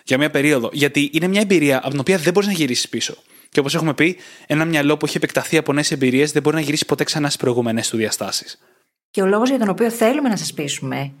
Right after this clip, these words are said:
Speaker 2: είναι επειδή είναι πολύ εύκολο να μην το κάνει κανείς. Να μην προσπαθήσει να περάσει τα όρια του. Και αυτό συμβαίνει γιατί προσπαθούμε να προστατεύσουμε την ήδη υπάρχουσα ταυτότητά μας ή να προφυλαχθούμε,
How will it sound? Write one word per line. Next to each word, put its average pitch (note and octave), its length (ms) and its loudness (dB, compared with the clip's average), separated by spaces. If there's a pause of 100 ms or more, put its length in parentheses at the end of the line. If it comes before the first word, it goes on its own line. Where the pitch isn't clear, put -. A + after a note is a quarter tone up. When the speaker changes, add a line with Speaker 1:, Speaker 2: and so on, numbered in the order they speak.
Speaker 2:
είναι C4+ 260 0 (100)
επειδή G#3+ 420 -2 (140)
είναι B3 240 0 (100)
πολύ A#3+ 340 0
εύκολο D#4 360 0
να G3+ 180 0
μην C#4 240 4
το C#4 100 0
κάνει D3 240 -4
κανείς. - 360 -10 (500)
Να F#3+ 140 2
μην C4 160 4
προσπαθήσει A#3+ 540 -2
να E3 80 -2
περάσει D3 360 -2
τα D3+ 100 -8
όρια C#3+ 320 -8
του. - 100 -20 (720)
Και - 240 -2
αυτό - 180 -2
συμβαίνει C#4 340 2
γιατί C4+ 200 0
προσπαθούμε C4 460 -2
να D4 80 -2
προστατεύσουμε B3 600 -2
την B3 140 -2
ήδη C#4+ 140 0
υπάρχουσα C4+ 380 -2
ταυτότητά B3 560 0
μας D3 260 -2
ή A3 80 2
να B3 100 2
προφυλαχθούμε, G#3+ 800 -2